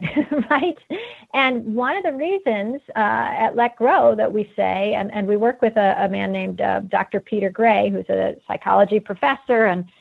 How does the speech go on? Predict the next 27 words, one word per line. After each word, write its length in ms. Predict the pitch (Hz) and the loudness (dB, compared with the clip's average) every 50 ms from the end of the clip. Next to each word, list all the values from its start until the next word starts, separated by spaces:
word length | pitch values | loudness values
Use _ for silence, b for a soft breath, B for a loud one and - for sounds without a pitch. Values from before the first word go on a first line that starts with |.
| b - - | b -2 0
has 120 | 220 208 214 - | 0 0 0 -2
studied 340 | _ - 214 208 208 220 175 | _ 0 2 2 2 0 0
the 100 | 208 196 | 0 -2
importance 460 | 196 190 - - 208 208 208 202 190 - - | -2 -2 -2 -4 -4 -4 -4 -4 -6 -6 -6
of 140 | 185 - _ | -8 -8 _
play 540 | - - 233 220 214 214 214 214 208 208 - | -10 -2 2 4 6 6 6 6 4 2 0
and 200 | 185 180 175 175 _ | -4 -6 -8 -10 _
free 180 | - 247 269 294 | -6 -4 -4 -4
time 460 | - - 220 220 - - 185 190 190 b b b b b b _ | -6 -8 -8 -6 -6 -6 -6 -8 -12 b b b b b b _
with 180 | - 196 196 - | -2 -2 -2 -2
kids 300 | - - 233 202 190 196 - - | 0 4 4 4 4 2 0 -4
for 80 | 202 | -4
his 120 | 196 196 185 | -2 -2 -4
entire 380 | 196 190 - - 208 202 196 196 | -6 -6 -4 0 0 2 2 0
career. 480 | 190 - 233 233 277 339 302 233 - | -2 -2 -2 0 2 4 4 4 2
And 80 | - 220 | 2 0
he 120 | 226 247 247 | 0 0 2
says 140 | - 285 269 277 | 2 2 4 4
that 160 | 254 240 233 - _ _ _ _ _ _ _ _ _ - | 4 2 2 0 _ _ _ _ _ _ _ _ _ -10
when 600 | 311 214 214 254 285 330 381 415 453 466 453 403 | -6 0 2 4 6 6 6 4 4 2 2 2
you're 280 | 370 339 311 294 - - - | 4 4 4 4 2 0 0
always 600 | - 233 262 311 339 359 349 339 330 302 302 285 277 _ _ _ _ _ _ _ _ _ _ _ _ _ - | 4 6 6 8 6 6 4 0 -2 -4 -4 -6 -8 _ _ _ _ _ _ _ _ _ _ _ _ _ -8
micromanaged, 1000 | 208 208 214 226 247 269 - - - 277 247 233 233 233 233 220 202 180 185 - - | -6 -2 0 2 2 2 2 2 2 2 2 2 2 0 0 0 -2 -4 -6 -6 -6
when 160 | 208 202 - - | -4 -4 -2 0
somebody 280 | 277 277 294 330 285 | 0 0 0 2 2
is 140 | 262 254 - | 2 2 4
always 400 | 240 226 233 226 226 240 233 214 | 4 4 4 4 4 2 2 0